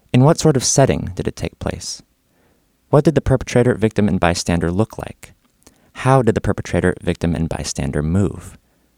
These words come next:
What were they wearing? How did they look, including age, hair, eye color, et cetera? What do you remember about sound effects and soundtrack? Do you remember any specific words spoken in the scene?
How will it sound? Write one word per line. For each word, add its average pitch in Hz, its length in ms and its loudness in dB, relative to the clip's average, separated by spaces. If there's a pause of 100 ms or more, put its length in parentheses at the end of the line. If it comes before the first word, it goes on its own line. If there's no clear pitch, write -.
(220)
What 73 140 2
were 80 100 -2
they 82 140 2
wearing? 85 520 0 (800)
How 135 100 2
did 131 120 2
they 139 100 2
look, - 360 2 (440)
including 90 440 0
age, 80 420 -6 (160)
hair, 80 420 -2
eye 80 160 0
color, 82 380 -4
et - 80 -14
cetera? - 380 -6 (840)
What 151 160 4
do 190 80 4
you 175 100 4
remember 113 380 4
about 92 240 0
sound 110 300 2
effects - 380 -2
and 82 160 -4
soundtrack? - 800 -6 (920)
Do 123 80 4
you 135 60 6
remember 147 320 4
any 127 160 4
specific - 440 -2
words 87 380 2
spoken 123 400 2
in 123 80 2
the 123 60 2
scene? 131 400 0